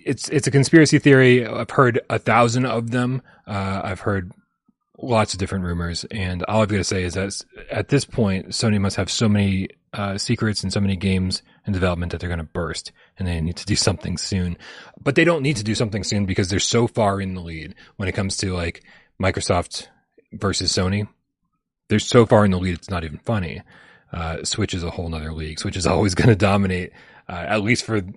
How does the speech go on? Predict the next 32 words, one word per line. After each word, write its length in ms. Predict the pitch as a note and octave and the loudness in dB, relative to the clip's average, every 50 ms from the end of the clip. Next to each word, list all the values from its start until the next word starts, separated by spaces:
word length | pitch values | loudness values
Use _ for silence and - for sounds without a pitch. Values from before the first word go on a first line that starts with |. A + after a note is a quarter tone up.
| _ _ _ - | _ _ _ -14
the 180 | A2+ A#2 A2 | -8 -4 -2
rest 180 | G#2+ G2+ - - | 0 0 0 -2
of 60 | G2 | -2
this 140 | G2 F#2+ - | -4 -4 -2
generation 480 | - G#2 F2+ F2+ F2+ F2+ - - F#2 | 0 0 0 0 0 -2 -2 -4 -6
and 80 | F2 E2 | -6 -6
possibly 340 | - E2 E2 - - F2+ E2 | -6 -8 -8 -8 -8 -8 -6
next. 260 | E2+ F2 E2+ - - | -6 -6 -8 -8 -10
We'll 100 | E2+ E2 | -8 -8
see, 240 | - - E2+ E2+ E2+ | -8 -6 -6 -6 -6
uh, 240 | E2 E2 E2+ F2+ - - _ | -8 -8 -10 -10 -12 -14 _
we'll 100 | _ F2 | _ -10
see 100 | - - | -8 -8
what 100 | E2+ E2 | -8 -6
they 120 | - F2 E2 | -8 -8 -8
do 120 | D#2+ F2 | -8 -8
with 120 | D#2+ D#2+ D#2+ | -10 -8 -10
their 100 | E2+ D#2+ | -10 -10
next 240 | E2 D#2+ - - | -10 -12 -12 -12
thing. 220 | - D2 - - - _ - - - - - - - - | -12 -12 -14 -14 -16 _ -20 -20 -20 -20 -20 -20 -20 -10
But, 200 | - - - - - _ _ _ _ - - - - - - - - - _ _ _ _ - | -10 -10 -10 -10 -16 _ _ _ _ -20 -20 -20 -20 -20 -20 -20 -20 -20 _ _ _ _ -6
um, 480 | - A#2+ B2+ B2+ B2+ C3 C3 B2+ - - _ _ _ _ _ _ _ _ _ _ _ _ - | 2 6 6 8 8 6 4 2 -2 -4 _ _ _ _ _ _ _ _ _ _ _ _ 4
and 80 | D3+ | 6
then 60 | D3+ | 8
the 80 | D#3 D#3 | 8 8
other 100 | D3 C#3+ | 8 8
question 400 | - D3 C3+ - D3+ D3 C#3+ D#3 - _ | 8 8 8 8 6 2 0 -2 -6 _
comes 160 | - A#2+ - | 0 0 0
from 120 | - A2 - | 2 -2 -2
Slyburger. 580 | - - F#3 F3+ F3+ F3 F3 E3+ F3+ F3+ - - _ | 0 4 4 6 6 6 4 4 2 0 -2 -6 _
He 120 | - C#3+ | -6 -4
says, 260 | - - A2+ G#2 G2 | -2 -2 -2 -2 -4